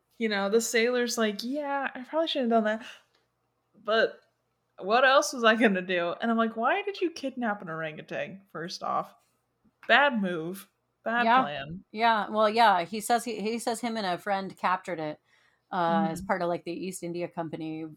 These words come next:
Speaker 2: ven-, ventures when they were out on a voyage. And it's like, "Yeah, this is a ba-, this is a bad, it's a bad idea." This is why you shouldn't take, kidnap animals from their natural habitats, you fool.
Speaker 1: Literally.
Speaker 2: Um,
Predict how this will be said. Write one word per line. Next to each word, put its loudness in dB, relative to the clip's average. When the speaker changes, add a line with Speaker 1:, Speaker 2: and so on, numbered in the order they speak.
Speaker 2:
ven-, -6
ventures -6
when -6
they -6
were -6
out 0
on -2
a -6
voyage. -6
And -6
it's -10
like, -2
"Yeah, 2
this -10
is -10
a -14
ba-, -8
this -8
is -10
a -8
bad, 0
it's -14
a -10
bad 0
idea." -4
This -10
is -4
why 6
you 2
shouldn't -4
take, -4
kidnap 0
animals -2
from -6
their -6
natural -2
habitats, -6
you -10
fool. -6
Speaker 1:
Literally. -6
Speaker 2:
Um, -8